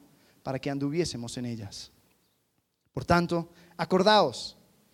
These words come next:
que en otro tiempo vosotros, los gentiles, en cuanto a la carne, erais llamado incircuncisión por la llamada circuncisión hecha con manos en la carne.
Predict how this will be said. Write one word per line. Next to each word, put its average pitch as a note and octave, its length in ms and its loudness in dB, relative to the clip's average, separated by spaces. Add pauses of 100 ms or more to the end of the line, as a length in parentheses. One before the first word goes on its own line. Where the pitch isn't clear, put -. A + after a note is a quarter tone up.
(240)
que B2+ 200 -8
en C#3 80 -2
otro E3+ 240 -2
tiempo F#3 500 -2
vosotros, C3+ 560 -2
los B2 160 -8
gentiles, C3+ 560 -4
en B2 80 -8
cuanto C#3+ 300 -4
a - 20 -2
la C#3 120 -4
carne, E3+ 420 -4 (260)
erais G3 240 4
llamado G#3 380 4
incircuncisión G3 1080 0
por D3+ 140 0
la D3+ 140 2
llamada E3+ 360 2
circuncisión D3 1000 0 (360)
hecha F3 300 2
con C#3+ 160 -4
manos C#3+ 380 -2
en A#2+ 80 -6
la A#2+ 100 -8
carne. A#2+ 380 -8